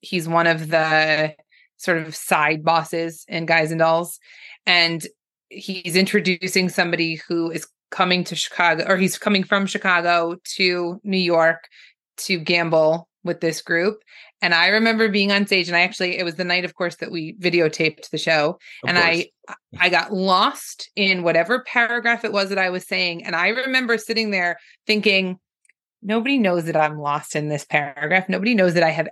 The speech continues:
Speaker 1: absolutely no idea what the scripted line is. I'm just gonna continue. I,
Speaker 2: Hmm.
Speaker 1: I'm good. I'm fine." And then I watched the video and I thought,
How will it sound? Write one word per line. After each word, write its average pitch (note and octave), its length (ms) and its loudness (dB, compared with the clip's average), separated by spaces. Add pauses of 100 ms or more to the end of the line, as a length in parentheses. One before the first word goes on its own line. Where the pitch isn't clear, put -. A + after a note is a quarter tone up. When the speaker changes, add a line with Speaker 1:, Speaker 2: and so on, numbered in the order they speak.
Speaker 1:
absolutely F3+ 460 0
no E3+ 280 0
idea E3 580 2 (220)
what F#3+ 300 0
the G#3 60 -2
scripted F#3 440 -4
line E3+ 240 0
is. A3 180 0
I'm B3 100 0
just - 120 -8
gonna C#4+ 160 -2
continue. C4+ 600 -2 (260)
I, - 80 -6
Speaker 2:
Hmm. A#2+ 100 -2
Speaker 1:
I'm C#4+ 160 2
good. G#3+ 400 2
I'm D4 120 2
fine." G3+ 480 0 (380)
And G#3+ 180 2
then A#3 360 2
I G#3 80 2
watched G3+ 460 -2
the A3+ 60 0
video G3 380 -2
and G3 140 -4
I F#3 180 0
thought, E3 280 -4